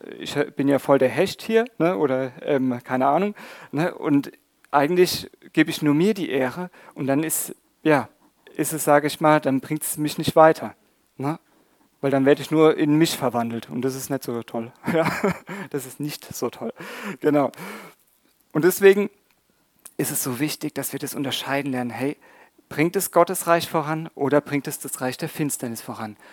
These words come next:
Wir müssen das, äh, du entscheidest es, ich muss Entscheidungen treffen, welches Reich bringe ich weiter?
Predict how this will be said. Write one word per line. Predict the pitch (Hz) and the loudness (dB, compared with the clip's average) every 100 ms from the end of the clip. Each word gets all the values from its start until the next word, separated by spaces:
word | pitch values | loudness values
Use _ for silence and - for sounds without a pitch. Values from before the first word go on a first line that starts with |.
| - _ | -20 _
Wir | 135 147 | 2 4
müssen | 156 156 160 | 4 0 -2
das, | 151 139 - | -2 -2 -6
äh, | - - - - - | -14 -14 -14 -14 -6
du | 175 220 | 0 2
entscheidest | 165 - 151 156 156 165 | 0 2 4 4 2 -6
es, | 147 - | -8 -4
ich | 160 - | -4 -2
muss | 170 - | -6 -6
Entscheidungen | 147 135 139 139 135 | -6 -4 -2 -2 -2
treffen, | 127 127 - 135 - - - | -4 -10 -10 -12 -12 -10 2
welches | 139 143 165 - | 2 2 -6 -2
Reich | 135 139 - - _ _ - | -2 0 -4 -8 _ _ -6
bringe | 143 143 | 0 0
ich | - | 0
weiter? | 135 123 - 104 | -2 -2 -6 -14